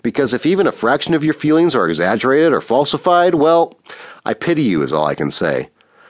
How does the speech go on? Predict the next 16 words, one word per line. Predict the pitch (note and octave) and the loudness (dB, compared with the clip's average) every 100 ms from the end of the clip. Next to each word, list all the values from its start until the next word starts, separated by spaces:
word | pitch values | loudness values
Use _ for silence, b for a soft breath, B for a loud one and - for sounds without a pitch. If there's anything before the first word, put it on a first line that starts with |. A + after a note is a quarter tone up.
| b | b
and | A#2 | -2
that | C3+ | 0
you | A#2+ | 2
will | A2 A#2+ | 2 2
end | C#3 | 0
up | C#3 | 0
with | B2+ - | -2 -2
your | G2 | -4
soul | - C3 C3+ | 0 0 0
destroyed | G2+ - D#2+ C#2 B1 B B | -2 -4 -2 -2 -4 B B
and | G#2 | -2
your | G2+ | 0
life | G#2+ B2 - | 2 0 -2
shattered | - B2+ B2 G#2 | -2 0 0 -2
beyond | C#2+ E2 D#2+ D#2 | -2 -2 -2 -4
repair. | - G#2+ G#2 D2 - | -6 -2 -2 -2 -6